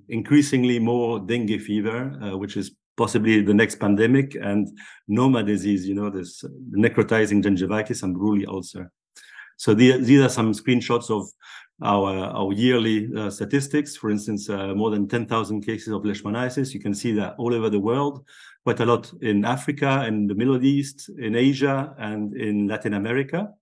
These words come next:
And snake bites, um, in Africa, but also quite a lot in Middle East, in Yemen, and, uh,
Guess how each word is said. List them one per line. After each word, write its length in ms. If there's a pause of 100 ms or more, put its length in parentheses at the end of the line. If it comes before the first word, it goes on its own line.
(440)
And 160
snake 320
bites, 400 (160)
um, 720
in 240
Africa, 400
but 160
also 400
quite 240
a 40
lot 140
in 260
Middle 280
East, 240
in 120
Yemen, 420 (440)
and, 380
uh, 80